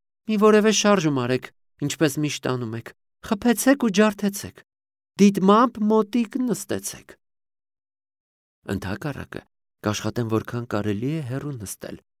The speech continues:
Շնորհակալություն, որ նախազգուշացնում եք։ Նշանակում է նախօրոք վախենում եք, որ մեծ շարժումներ կանեք։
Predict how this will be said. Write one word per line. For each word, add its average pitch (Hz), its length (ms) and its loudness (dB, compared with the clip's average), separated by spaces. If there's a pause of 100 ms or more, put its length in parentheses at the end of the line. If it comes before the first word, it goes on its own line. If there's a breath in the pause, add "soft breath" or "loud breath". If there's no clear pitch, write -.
(360)
Շնորհակալություն, 120 1040 -2 (240)
որ 101 220 -2
նախազգուշացնում 85 1000 -8
եք։ - 140 -20 (1400)
Նշանակում 190 680 4
է 208 100 2
նախօրոք 180 560 4
վախենում 160 500 2
եք, 180 140 -4
որ 165 180 8
մեծ 151 260 0
շարժումներ 170 800 0
կանեք։ 95 500 -4